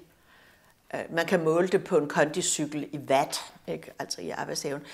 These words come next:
den var måske så tyve. Og det vil sige, at jeg, jeg skulle kun bruge halvdelen af, hvad jeg sådan kunne. Det var jo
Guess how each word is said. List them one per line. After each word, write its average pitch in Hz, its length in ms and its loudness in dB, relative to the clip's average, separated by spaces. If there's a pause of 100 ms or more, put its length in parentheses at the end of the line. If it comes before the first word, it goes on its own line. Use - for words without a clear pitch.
(180)
den 202 120 8
var 214 80 8
måske 165 320 4
så 170 140 6
tyve. 165 640 2 (2000)
Og 190 260 8 (840)
det 226 120 8
vil 226 80 10
sige, 196 600 6
at 180 160 6
jeg, 156 240 10 (180)
jeg 131 100 -4
skulle 147 200 -4
kun 170 260 4
bruge 190 200 6
halvdelen 202 540 4
af, 202 180 6
hvad 190 140 4
jeg 175 280 6
sådan 185 460 0 (1000)
kunne. - 260 6 (460)
Det 233 100 6
var 226 120 10
jo 180 360 6